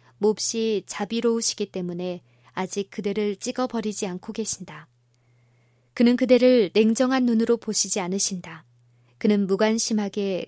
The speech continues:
그대에게서 돌아서지 아니하시며 그대가 죽도록 내버려 두지도 아니하신다. 그분은 그대를 바라보시며 수백 년 전에 이스라엘 백성을 향해 외치시던 말씀, 곧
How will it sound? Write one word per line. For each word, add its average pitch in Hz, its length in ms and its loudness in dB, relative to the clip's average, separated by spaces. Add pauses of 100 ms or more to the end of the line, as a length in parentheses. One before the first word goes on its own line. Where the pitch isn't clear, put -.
그대에게서 226 720 4
돌아서지 226 600 -2
아니하시며 185 800 -4 (480)
그대가 190 600 -4
죽도록 208 600 -4
내버려 214 440 -2
두지도 190 420 -6
아니하신다. 180 760 -6 (1200)
그분은 240 380 2
그대를 240 400 4
바라보시며 196 920 -4 (360)
수백 269 340 2
년 254 220 2
전에 226 520 -2 (100)
이스라엘 240 600 -2
백성을 226 520 -2
향해 214 320 -4
외치시던 196 680 -4
말씀, 175 560 -6 (500)
곧 196 280 -2